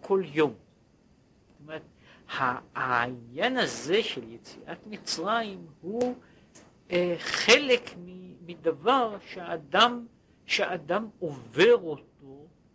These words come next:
במובן מסוים בכל יום ויום. והוא עובר, רק להביא דוגמה ב-, בתחום אחר,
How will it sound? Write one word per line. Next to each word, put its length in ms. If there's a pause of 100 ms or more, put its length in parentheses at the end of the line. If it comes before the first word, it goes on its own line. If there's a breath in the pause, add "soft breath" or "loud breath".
(180)
במובן 560
מסוים 760 (800)
בכל 480
יום 260
ויום. 380 (2000 soft breath)
והוא 420
עובר, 480 (480)
רק 260
להביא 580 (420)
דוגמה 580 (100)
ב-, 60 (240)
בתחום 440
אחר, 380